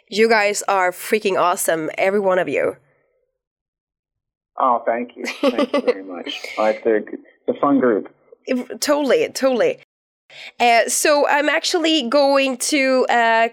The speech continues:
Speaker 1: kick off with some, some questions, uh, other questions. So are you ready?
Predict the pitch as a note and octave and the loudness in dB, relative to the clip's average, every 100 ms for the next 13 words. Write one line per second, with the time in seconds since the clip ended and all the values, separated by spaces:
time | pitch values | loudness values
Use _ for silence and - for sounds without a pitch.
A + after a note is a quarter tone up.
0 | - C4+ - A#3 A#3 A#3 A#3 A3 F#3+ - | -2 -2 2 2 0 0 2 2 -2 0
1 | G#3+ G3+ G3 G3 - - A3 G3+ G3+ G3 | 2 2 2 0 -4 -4 -2 -2 -2 -2
2 | - E3+ F3 - - F#3+ F3 E3+ E3+ F#3+ | 0 0 0 -4 -2 0 0 0 0 0
3 | G3 F#3+ F3 - G#2 - G3+ F3 G#3 G#3+ | -2 -2 -2 -2 -4 -2 0 2 2 2
4 | G3+ F#3 D3 F2 | 2 0 -2 -6